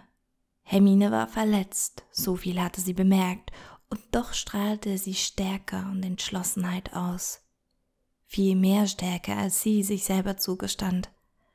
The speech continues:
Pansy hatte schon einmal ein Mädchen, naja, eine Frau geküsst. Das war irgendwann im letzten Halbjahr an einer ihrer eigenen vermaledeiten Slytherin-Partys passiert.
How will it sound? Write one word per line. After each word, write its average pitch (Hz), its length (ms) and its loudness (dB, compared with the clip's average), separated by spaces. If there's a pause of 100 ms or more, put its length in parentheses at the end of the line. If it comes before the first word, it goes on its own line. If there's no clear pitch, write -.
(360)
Pansy 240 760 2 (220)
hatte - 420 -2
schon 190 240 -2
einmal 185 400 2
ein 180 160 0
Mädchen, 190 480 0 (460)
naja, 180 340 -2
eine - 220 -14
Frau 196 460 2
geküsst. 196 600 -4 (460)
Das 220 240 4
war 214 340 6
irgendwann 220 560 6
im 208 160 4
letzten 202 460 2
Halbjahr 196 540 2
an 196 140 -2
einer 190 380 2
ihrer 202 300 0
eigenen 202 420 4
vermaledeiten 196 920 0
Slytherin-Partys 196 960 0
passiert. 190 500 -2